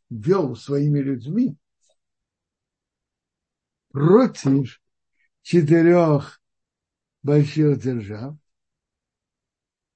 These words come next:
для освобождения своего племянника Лота,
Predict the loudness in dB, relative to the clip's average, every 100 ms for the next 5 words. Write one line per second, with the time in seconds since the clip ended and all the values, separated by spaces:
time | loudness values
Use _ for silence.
0 | _ -16 -8 -2 0 0 -4 -2 -2 -2
1 | -4 -4 0 0 0 -2 0 -2 -6 -4
2 | -2 -2 -4 -6 -4 -6 -8 -10 -12 -14
3 | -14 -16 _